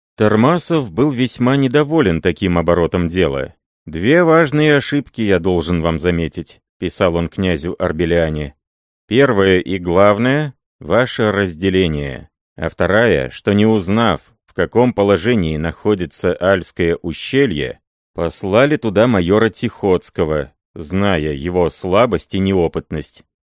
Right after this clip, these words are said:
Если бы он имел военный дух, то, увидев себя окружённым, не останавливался бы без воды и корма и не дал бы бить себя из-за кустов понапрасну,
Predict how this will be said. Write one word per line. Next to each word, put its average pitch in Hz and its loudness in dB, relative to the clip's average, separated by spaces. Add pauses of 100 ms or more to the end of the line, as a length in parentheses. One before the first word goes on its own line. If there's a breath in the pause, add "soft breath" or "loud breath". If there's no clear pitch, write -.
(120)
Если 139 0
бы 131 -2
он 135 4
имел 101 2
военный 87 0
дух, 107 -4 (280)
то, 101 2
увидев 131 0
себя 131 2
окружённым, 110 -2 (340)
не 92 -2
останавливался 147 0
бы 80 -2
без 80 -2
воды 92 2
и 76 -6
корма 101 2
и 87 -6
не 113 2
дал 127 0
бы 98 0
бить 113 -4
себя 104 -2
из-за 95 -2
кустов 110 -2
понапрасну, 87 -2